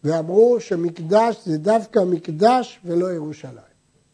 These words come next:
ובזמן הזה שחרב המקדש, כל מקום שיש בו בית דין קבוע, והוא שיהיה סמוך בארץ, תוקעים בו בשבת.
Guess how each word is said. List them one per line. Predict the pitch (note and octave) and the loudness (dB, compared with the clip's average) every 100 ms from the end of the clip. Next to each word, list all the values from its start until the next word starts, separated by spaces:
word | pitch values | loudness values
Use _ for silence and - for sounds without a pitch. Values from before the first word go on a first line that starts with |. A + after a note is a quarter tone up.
| _ _ _ _ _ _ _ _ _ _ _ _ _ _ _ _ _ - | _ _ _ _ _ _ _ _ _ _ _ _ _ _ _ _ _ 2
ובזמן | F3+ G3 F3 A#3+ C4+ | 4 4 4 2 4
הזה | B3 G3 G#3+ F#3+ D#3 - _ | 2 2 4 4 0 -12 _
שחרב | _ - F3 G3+ G3+ C4+ C#4 | _ -4 0 2 4 4 4
המקדש, | A3+ F3 D3 B2 G#2+ _ _ _ _ _ _ _ | 0 -2 -8 -20 -20 _ _ _ _ _ _ _
כל | - G#3+ C4+ C#4+ | 2 6 8 6
מקום | C4 A3+ G#3+ - B3+ B3+ | 4 0 0 4 4 4
שיש | A3 A3 A3+ A3+ | 2 4 6 4
בו | A#3 A3 | 0 0
בית | G3 F#3 | 0 -4
דין | G#3 A3+ | -4 -6
קבוע, | A3 G#3+ F#3+ A3+ G#3+ C#3+ - _ _ _ - | -4 -4 -2 2 2 0 -10 _ _ _ -6
והוא | C#3+ E3+ F#3 B3 C4+ | -2 0 2 2 0
שיהיה | - G#3 A3 A#3 | -2 0 2 0
סמוך | - A3 G3 G#3+ C4+ A3+ G3 | -2 0 0 0 -2 -2 -6
בארץ, | F#3+ F#3 F#3+ A#3 C4+ C#4 - - | -6 -4 -4 -2 0 -2 -6 -6
תוקעים | G3+ F3+ G3+ A#3+ B3+ | -4 -4 -2 -2 0
בו | B3 | 0
בשבת. | A3 G#3 G#3+ E3+ D3+ | 0 -2 -2 -6 -8